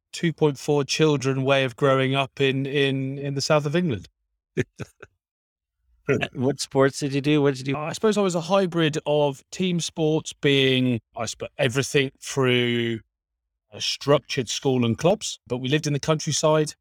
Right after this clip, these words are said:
Speaker 1: So being outside and outward bound was really important to me. So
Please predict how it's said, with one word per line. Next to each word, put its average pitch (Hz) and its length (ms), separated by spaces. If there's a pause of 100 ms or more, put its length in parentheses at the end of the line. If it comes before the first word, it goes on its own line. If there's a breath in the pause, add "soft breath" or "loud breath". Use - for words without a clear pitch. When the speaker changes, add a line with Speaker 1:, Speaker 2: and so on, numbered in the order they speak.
(100)
Speaker 1:
So 127 560 (160)
being 135 340
outside 127 760 (120)
and 120 460
outward 123 320
bound 120 380
was 104 160
really 110 160
important 120 380
to 143 120
me. 151 220
So 120 400